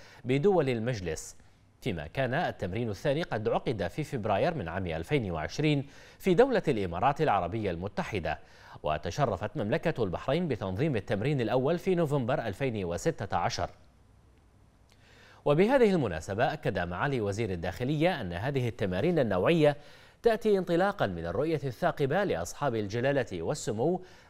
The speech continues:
قادة دول مجلس التعاون، وتنفيذا لقرار أصحاب السمو والمعالي وزراء الداخلية في ظل وحدة الهدف والمصير المشترك والحرص على تعزيز العمل الأمني الخليجي، مما يتطلب رفع الجاهزية والاستعداد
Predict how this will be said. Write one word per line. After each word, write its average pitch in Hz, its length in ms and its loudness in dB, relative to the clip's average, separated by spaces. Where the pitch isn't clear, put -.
قادة 196 400 2
دول 123 380 2
مجلس 110 380 -4
التعاون، 113 600 0
وتنفيذا 110 640 -2
لقرار 107 580 0
أصحاب 127 320 -4
السمو 120 280 -4
والمعالي 110 580 0
وزراء 117 420 0
الداخلية 139 600 0
في 175 140 4
ظل 190 300 2
وحدة 156 420 0
الهدف 139 480 0
والمصير 90 560 -2
المشترك 143 540 2
والحرص 85 580 -2
على 139 340 0
تعزيز 110 460 -2
العمل 113 380 2
الأمني 107 420 -2
الخليجي، 117 600 -2
مما 85 280 -4
يتطلب 104 540 0
رفع 95 300 2
الجاهزية 110 720 -2
والاستعداد 120 800 0